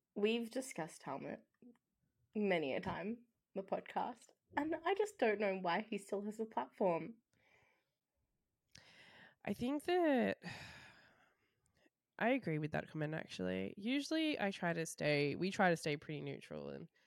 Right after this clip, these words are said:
Speaker 2: not upset anyone, but I agree. I think that Helmut is out of touch with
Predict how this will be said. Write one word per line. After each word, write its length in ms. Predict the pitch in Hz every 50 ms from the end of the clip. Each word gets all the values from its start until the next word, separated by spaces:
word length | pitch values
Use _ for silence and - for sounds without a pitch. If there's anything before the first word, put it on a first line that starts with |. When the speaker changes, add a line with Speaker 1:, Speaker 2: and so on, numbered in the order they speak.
| _ _ _ _ _ _ _ _ _
Speaker 2:
not 160 | 180 175 160 147
upset 320 | - - - - - -
anyone, 340 | - 85 90 92 82 73 - 202
but 100 | - -
I 120 | - 170
agree. 400 | 185 190 185 175 156 151 151 -
I 100 | - -
think 220 | 175 185 185 190 -
that 140 | - - 208
Helmut 360 | 202 180 175 180 170 165 -
is 160 | - 165 165
out 200 | 165 - 151 151
of 80 | 151 151
touch 440 | - - 156 147 - - - - - -
with 440 | 180 165 160 151 147 147 147 143